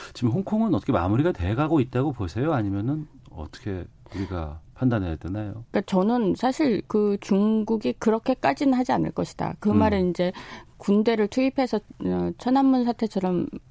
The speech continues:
Speaker 2: 진압하거나 그러진 않을 것이다라고 다들 예측을 하셔서 취재하면서 제일 그게 안 맞았어요.
Speaker 1: 네.
Speaker 2: 왜냐하면 너무 과도한 공권력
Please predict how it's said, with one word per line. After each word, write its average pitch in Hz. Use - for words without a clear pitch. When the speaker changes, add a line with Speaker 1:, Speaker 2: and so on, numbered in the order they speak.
Speaker 2:
진압하거나 202
그러진 208
않을 170
것이다라고 190
다들 170
예측을 208
하셔서 180
취재하면서 330
제일 208
그게 180
안 175
맞았어요. 156
Speaker 1:
네. 85
Speaker 2:
왜냐하면 247
너무 262
과도한 175
공권력 170